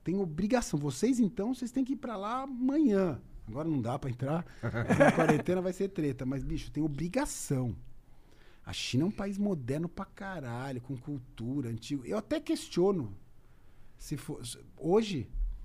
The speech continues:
Speaker 1: se você me perguntar, eu acho, no caso de vocês, eu acho melhor vocês irem pra China do que pro Japão.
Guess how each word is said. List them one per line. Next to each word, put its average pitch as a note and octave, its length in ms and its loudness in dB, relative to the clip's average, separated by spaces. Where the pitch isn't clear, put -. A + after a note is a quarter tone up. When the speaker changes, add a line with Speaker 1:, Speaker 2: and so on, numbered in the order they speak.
Speaker 1:
se - 100 -14
você C#3+ 200 0
me F#3 100 4
perguntar, D3 640 0
eu C#3+ 180 0
acho, C#3+ 240 -2
no C3+ 120 -2
caso E3 220 0
de D#3 60 -2
vocês, D3 400 -2
eu D#3+ 60 0
acho D3+ 120 -4
melhor D3 200 -2
vocês C#3 200 -6
irem C#3 120 -4
pra B2 120 -6
China E3+ 300 -4
do G#3 100 -8
que G#3+ 80 -6
pro - 100 -8
Japão. G3+ 300 -6